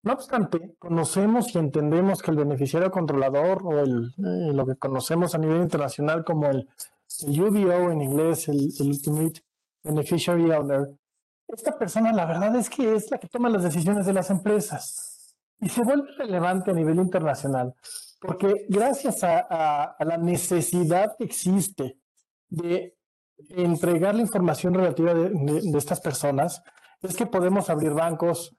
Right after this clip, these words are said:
bueno, cuentas bancarias, podemos, eh, reportar algunos temas con instituciones financieras en general. Entonces,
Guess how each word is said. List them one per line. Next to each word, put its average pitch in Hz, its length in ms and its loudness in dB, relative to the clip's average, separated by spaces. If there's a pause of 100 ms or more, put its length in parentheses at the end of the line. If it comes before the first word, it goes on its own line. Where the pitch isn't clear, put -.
(120)
bueno, 151 260 -18
cuentas 160 260 -2
bancarias, 160 520 0
podemos, 160 560 0 (340)
eh, 180 160 -8
reportar 170 600 0
algunos 165 420 0
temas 165 480 0 (240)
con 202 220 -4
instituciones 160 640 0
financieras 156 560 0
en 135 80 -2
general. 135 400 0
Entonces, 185 500 0